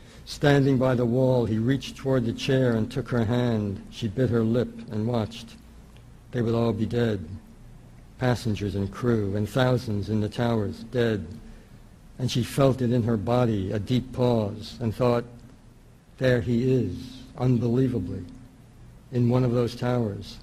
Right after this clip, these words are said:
And now his hand on hers, in pale light, as though to console her for his dying. He said,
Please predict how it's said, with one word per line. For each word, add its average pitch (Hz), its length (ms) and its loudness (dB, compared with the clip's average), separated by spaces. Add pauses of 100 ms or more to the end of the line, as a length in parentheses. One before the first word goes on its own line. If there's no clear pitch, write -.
(1300)
And 127 160 4
now 127 440 2 (240)
his 131 180 2
hand 120 320 2
on 113 180 2
hers, 113 540 0 (380)
in 113 200 0
pale 117 480 2
light, 110 300 0 (920)
as 113 180 -2
though 127 140 6
to 127 80 2
console 131 560 2
her 90 280 -4
for 110 200 -4
his 104 180 -2
dying. 107 600 0 (3000)
He 131 80 6
said, 120 400 4